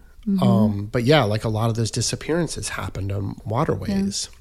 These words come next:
Speaker 1: Yeah. Mm-hmm.
Speaker 2: And maybe
Speaker 1: Mm-hmm.
Speaker 2: that's some type of liminal space, right? That's some type
Speaker 1: Right.
Speaker 2: of
Speaker 1: And I think even, like, people using it in meditation or whatever. I know, I know my mother, you know, was a very, you know, deeply spiritual and religious person,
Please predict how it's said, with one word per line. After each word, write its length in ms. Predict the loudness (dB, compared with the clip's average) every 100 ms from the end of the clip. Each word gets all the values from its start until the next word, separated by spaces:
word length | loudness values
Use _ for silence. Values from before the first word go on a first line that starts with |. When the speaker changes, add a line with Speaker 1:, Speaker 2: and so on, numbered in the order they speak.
| -20 -18 -4
Speaker 1:
Yeah. 80 | -4
Mm-hmm. 320 | 2 4 4 -2 -16 -2
Speaker 2:
And 100 | 4
maybe 200 | 6 8
Speaker 1:
Mm-hmm. 60 | 6
Speaker 2:
that's 240 | 6 4
some 200 | 2 2
type 260 | 0 -2 -4
of 80 | -6
liminal 340 | -6 -8 -6
space, 400 | -6 -6 -8 -8
right? 220 | -6 -6
That's 200 | -8 -4
some 200 | -4 -4
type 260 | -6 -6 -2
Speaker 1:
Right. 300 | 0 0 -2
Speaker 2:
of 120 | -4 -12 -20 -20 -20 -20 -20 -20 -20 0
Speaker 1:
And 120 | 2
I 80 | 2
think 200 | 0 0
even, 220 | 0 0
like, 180 | -2 -4
people 280 | -6 -6 -6
using 320 | -6 -4 -2
it 80 | 0
in 120 | 0
meditation 640 | 0 -2 -4 -2 0 0 0
or 80 | 0
whatever. 220 | -2 0
I 120 | 4 6
know, 100 | 6
I 120 | 6
know 80 | 6
my 100 | 6 6
mother, 460 | 6 6 6 4
you 100 | 2
know, 160 | 2 0
was 200 | -2 -2
a 40 |
very, 420 | -2 0 0 -2 0
you 60 | 0
know, 80 |
deeply 320 | 0 -4 -4 -8
spiritual 460 | -6 -6 -4 -4
and 80 | -2
religious 340 | -2 -4 -6 -8
person, 680 | -8 -6 -2 0 0 -2